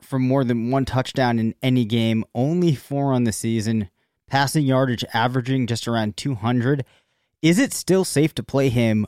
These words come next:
over someone like maybe a Phillip Rivers or a Baker Mayfield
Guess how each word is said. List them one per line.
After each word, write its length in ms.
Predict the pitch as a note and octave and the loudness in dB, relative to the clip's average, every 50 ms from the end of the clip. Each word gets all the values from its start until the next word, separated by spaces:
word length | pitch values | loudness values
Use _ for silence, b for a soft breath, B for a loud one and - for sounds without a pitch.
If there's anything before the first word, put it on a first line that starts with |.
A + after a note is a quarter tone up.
| _ - - | _ -2 2
over 340 | C#3+ D#3 E3 D#3 F#3 F#3+ | 4 4 4 4 2 2
someone 520 | D#3 - - D3+ D3+ D3+ D3+ D3 D3 C#3+ C3+ | 2 0 0 2 2 2 2 2 2 2 2
like 240 | B2 A#2+ A#2+ - B2 | 2 2 2 0 2
maybe 360 | B2+ B2+ B2+ A#2+ A2 B2 A2 | 2 2 2 2 0 0 -2
a 60 | G2+ | -2
Phillip 400 | - - C#3 C#3 B2 G2+ E2 A2+ | -4 -2 -2 -2 -2 -2 -4 0
Rivers 480 | C#3+ E3+ D3+ D3+ E3 D#3+ D#3+ D#3 A#2+ A#2+ - | 0 0 2 2 2 2 2 0 -2 -2 -2
or 180 | C#3 C3+ C3 | 0 2 2
a 60 | B2 A2 | 0 0
Baker 340 | - A#2+ C3 C#3 - D#3 | 0 0 0 0 0 0
Mayfield 680 | A#2+ A2 A#2 B2 C3 - - A2 G#2 G2+ G#2+ G#2 F#2+ | 2 2 4 2 2 0 -2 -4 -2 -2 -2 -4 -6